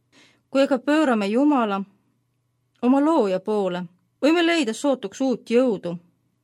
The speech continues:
ja saada vabaks hirmust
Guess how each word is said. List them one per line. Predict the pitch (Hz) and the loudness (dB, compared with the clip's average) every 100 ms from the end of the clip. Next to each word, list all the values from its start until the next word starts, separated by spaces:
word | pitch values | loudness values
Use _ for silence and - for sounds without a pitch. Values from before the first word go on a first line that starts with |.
| _ _ _ _ _ _ | _ _ _ _ _ _
ja | 202 | -6
saada | 269 262 214 196 | 0 0 0 -2
vabaks | 262 262 - - | -2 -2 -4 -6
hirmust | 240 294 294 277 - - | -4 0 0 -2 -6 -20